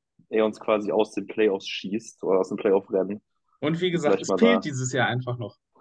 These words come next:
Speaker 1: Es
Speaker 2: Es
Speaker 1: fehlt halt
Speaker 2: ist
Speaker 1: wirklich,
Speaker 2: die eine,
Speaker 1: ja.
Speaker 2: die eine Mistsache, die noch passieren muss, damit wirklich jeder Mist dieses Jahr passiert.
Speaker 1: Voll.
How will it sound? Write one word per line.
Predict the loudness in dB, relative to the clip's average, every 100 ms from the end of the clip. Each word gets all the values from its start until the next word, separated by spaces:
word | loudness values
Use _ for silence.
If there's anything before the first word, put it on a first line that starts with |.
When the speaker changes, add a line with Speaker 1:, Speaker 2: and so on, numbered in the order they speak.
| _
Speaker 1:
Es | 2 4
Speaker 2:
Es |
Speaker 1:
fehlt | 6 6 6
halt |
Speaker 2:
ist | 4
Speaker 1:
wirklich, | 4 2 2
Speaker 2:
die |
eine, | 4 6 6
Speaker 1:
ja. | 6 2
Speaker 2:
die | 2 4
eine | 4 6
Mistsache, | 4 2 -2 -4 -4 -6
die | -6
noch | -6 -4
passieren | -6 -6 -6 -4
muss, | -4 -4 -2
damit | 0 0 -2
wirklich | -8 -6 -12 -14 _
jeder | -10 -2 2 2 2
Mist | -2 -6 -12
dieses | -10 -8
Jahr | -8 -8
passiert. | -10 -6 -6 -6 _ -12
Speaker 1:
Voll. | -4 -4 -4